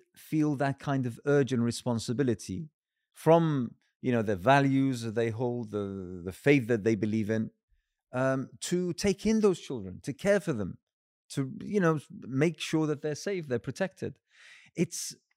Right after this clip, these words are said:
it's something, once again, I mean, and despite the calamities that,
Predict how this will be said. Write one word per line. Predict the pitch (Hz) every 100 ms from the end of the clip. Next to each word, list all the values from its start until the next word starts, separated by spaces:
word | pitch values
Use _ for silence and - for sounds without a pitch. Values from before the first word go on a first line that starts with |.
| -
it's | 139 -
something, | 190 190 - 170 156 147
once | 113 151 151
again, | 139 117 120 95 -
I | 107
mean, | 110 107 -
and | 113
despite | 110 - - 139 139 120
the | -
calamities | - 123 117 131 113 - 95 92
that, | 98